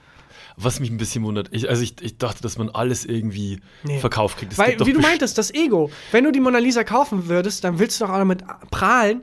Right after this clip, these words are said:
Speaker 2: ich hab die Original Mona Lisa bei mir. Darfst du aber nicht, weil allen klar ist, es gibt nur einen Weg, wie du an die rangekommen bist,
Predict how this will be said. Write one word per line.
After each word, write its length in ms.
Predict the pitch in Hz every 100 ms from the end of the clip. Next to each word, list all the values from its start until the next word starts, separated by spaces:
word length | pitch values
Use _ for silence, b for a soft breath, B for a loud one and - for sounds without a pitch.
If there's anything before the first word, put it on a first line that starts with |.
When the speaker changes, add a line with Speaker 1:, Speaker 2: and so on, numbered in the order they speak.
| -
Speaker 2:
ich 140 | 220 196
hab 120 | 220
die 80 | 233
Original 320 | 196 190 180
Mona 180 | 185 175
Lisa 300 | 202 226 156
bei 120 | 143
mir. 260 | 135 127 123 b
Darfst 340 | - 277 302 -
du 40 |
aber 140 | 165 151
nicht, 120 | 147
weil 100 | 180 -
allen 300 | 220 285 262
klar 260 | 269 262
ist, 260 | 208 - -
es 120 | 196
gibt 140 | - 220
nur 140 | 208
einen 400 | - 247 247 190
Weg, 260 | 185 190 185
wie 80 | 190
du 80 |
an 140 | 190 185
die 80 | 180
rangekommen 500 | 185 185 165 147 147
bist, 240 | 170 -